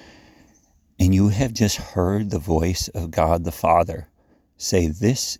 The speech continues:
is my beloved Son, listen to him." A-, and you think back to Abraham about to sacrifice Isaac, and then you realize Jesus,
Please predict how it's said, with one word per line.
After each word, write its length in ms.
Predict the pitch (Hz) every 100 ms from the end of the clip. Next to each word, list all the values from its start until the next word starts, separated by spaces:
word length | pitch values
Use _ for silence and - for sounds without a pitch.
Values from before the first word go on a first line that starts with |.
| _
is 160 | 80 82
my 240 | 82 80
beloved 680 | 76 78 80 95 90 98 - _ _
Son, 520 | - - 87 80 73 78
listen 600 | - 104 92 123 - 92 71
to 220 | - 90
him." 320 | 78 76 71 _ _ _ _ _ _ _ _ _ _ _ _ _ _ _ _ _ _ _ _ _
A-, 100 | - - -
and 100 | 98
you 80 | 98
think 220 | - 127
back 240 | 117 107 -
to 180 | 95 -
Abraham 680 | 95 101 95 92 101 90 73 _ _ _ _ _ _ _ _ _
about 260 | - 95 90
to 100 | 101
sacrifice 680 | - 95 - 92 90 80 - -
Isaac, 440 | 87 76 76 -
and 160 | 82 87
then 120 | 120
you 140 | 147
realize 580 | 143 123 110 95 95 - _ _ _ _ _ _ _ _ _
Jesus, 680 | 101 107 113 139 185 -